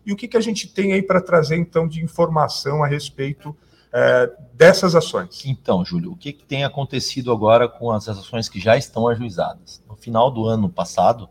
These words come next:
Speaker 2: no apagar das luzes aí do expediente forense, é, o, o juiz da Vara da Fazenda, ou os juízes, né, são dois juízes colaboradores que atuam na Vara da Fazenda, o titular e um colaborador,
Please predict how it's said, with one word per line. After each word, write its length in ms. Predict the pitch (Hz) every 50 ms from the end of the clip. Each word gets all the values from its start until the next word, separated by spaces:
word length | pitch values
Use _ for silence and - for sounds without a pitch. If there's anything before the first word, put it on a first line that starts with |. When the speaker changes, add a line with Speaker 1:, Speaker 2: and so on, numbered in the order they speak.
| _ _ _ _ _ _ -
Speaker 2:
no 220 | 90 90 95 -
apagar 480 | 92 87 - 98 98 92 92 98 104 107
das 160 | 101 95 90
luzes 400 | 92 98 110 110 92 90 80 92
aí 100 | 92 95
do 100 | 95 90
expediente 500 | 85 - - 101 95 87 95 98 95 -
forense, 560 | - 104 107 90 95 110 139 - - - - _ _ _ _ _ _ _ _ _ _ _ _ _
é, 680 | - 104 107 104 104 107 107 104 101 101 101 104 - - _
o, 380 | - 107 104 104 107 107 107 110 _ -
o 120 | - 110 107
juiz 440 | 101 110 110 113 117 107 - - - -
da 80 | 104
Vara 220 | 98 92 101 98 98
da 100 | 101 95
Fazenda, 440 | - 127 110 87 95 117 131 110
ou 80 | 110 131
os 80 | 127 107
juízes, 400 | 95 98 107 131 139 110 - -
né, 120 | 104 110
são 180 | 104 - - 90
dois 180 | 92 104 107
juízes 240 | 90 98 101 95 -
colaboradores 680 | - - 95 92 87 87 87 90 87 92 101 - - -
que 120 | - -
atuam 220 | - - 87 87
na 100 | 90 87
Vara 200 | 85 90 90 90
da 120 | 87 90 -
Fazenda, 360 | - 92 - - 117 127 123
o 80 | 95 -
titular 460 | - - - - 92 90 98 101 95
e 20 |
um 60 | 92
colaborador, 640 | 87 - 92 90 87 98 95 101 98 98 110 131